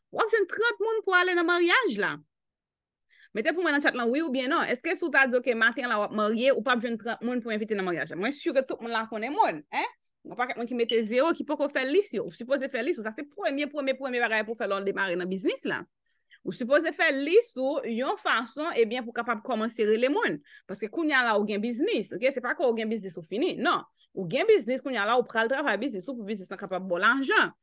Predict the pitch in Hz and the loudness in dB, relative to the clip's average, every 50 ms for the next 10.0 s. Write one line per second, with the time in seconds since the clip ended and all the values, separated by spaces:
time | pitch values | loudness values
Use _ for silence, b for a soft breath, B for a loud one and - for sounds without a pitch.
0 | _ _ _ _ - 202 208 - 320 349 254 233 233 226 _ - - 415 415 - | _ _ _ _ -8 -6 -4 -2 0 0 0 0 -2 -4 _ 0 0 0 0 0
1 | 285 277 262 262 254 254 269 269 - - 240 247 254 254 226 247 240 - 254 233 | -4 -4 -2 2 2 2 2 0 -2 -8 -4 0 0 2 2 2 -2 0 0 0
2 | 220 220 247 302 359 311 - - 196 - 214 214 - 247 277 285 302 247 277 254 | 0 0 2 2 2 0 0 -4 -6 -6 -6 -6 -6 -4 -4 -2 0 -2 -2 -2
3 | 262 254 247 247 247 - - 320 392 - 302 214 185 180 185 196 190 269 269 - | -2 -4 -4 -4 -4 -4 -2 -4 -2 -2 -4 -6 -4 -4 -4 -4 -2 -2 -2 -2
4 | - 262 262 226 240 240 226 226 226 226 254 220 214 214 220 - 220 240 208 202 | -2 -6 -4 -4 -2 -2 -2 -2 -2 -2 -2 -4 -4 -4 -8 -8 -6 -4 -4 -2
5 | 214 220 220 302 339 349 359 B B B B B B B 214 226 220 247 240 240 | -4 -4 -6 -6 -6 -8 -8 B B B B B B B 0 2 4 4 4 4
6 | 202 214 214 208 226 302 294 180 165 160 _ _ _ - - 240 - 247 208 - | 4 2 2 4 6 4 4 4 0 -4 _ _ _ -14 -10 -6 -6 -6 -4 0
7 | 277 277 285 247 220 - 233 196 190 214 269 311 330 - - - - 196 214 247 | 0 0 0 0 -2 -2 0 0 2 6 6 6 4 4 0 -6 -4 -2 0 0
8 | 302 294 285 302 330 - 330 262 247 208 226 240 226 214 208 190 - - - - | 2 2 2 2 0 0 0 0 0 2 4 4 6 6 4 4 2 -4 -4 0
9 | 277 302 294 233 220 - 202 180 185 185 220 339 539 523 - - 202 202 214 269 | 0 0 0 0 -4 -2 -2 -2 0 2 2 2 2 0 -2 -2 0 2 2 2